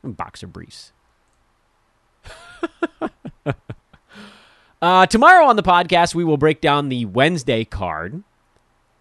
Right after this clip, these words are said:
That's kind of the plan here. Again, today, tomorrow, it's gonna be card breaking down stuff again, and then Friday we'll get you set for the new year.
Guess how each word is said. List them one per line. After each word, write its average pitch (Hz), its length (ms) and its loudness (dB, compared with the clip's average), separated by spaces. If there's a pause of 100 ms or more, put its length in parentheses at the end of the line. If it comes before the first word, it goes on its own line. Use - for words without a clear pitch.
(520)
That's 131 120 -8
kind 208 220 -2
of 185 60 0
the 156 80 2
plan 143 340 -4
here. 104 160 -6
Again, 104 220 -4
today, 131 280 -2
tomorrow, 123 440 -2
it's 113 100 -8
gonna 127 120 -6
be 110 180 -8
card 156 640 0
breaking 139 400 -2
down 123 420 -4
stuff - 680 -6
again, 170 400 0
and 120 120 -6
then 110 140 -4
Friday 113 320 -2
we'll 107 140 -6
get 107 180 -8
you - 60 -16
set 107 200 -8
for 98 80 -10
the 92 60 -10
new 98 140 -8
year. 92 400 -8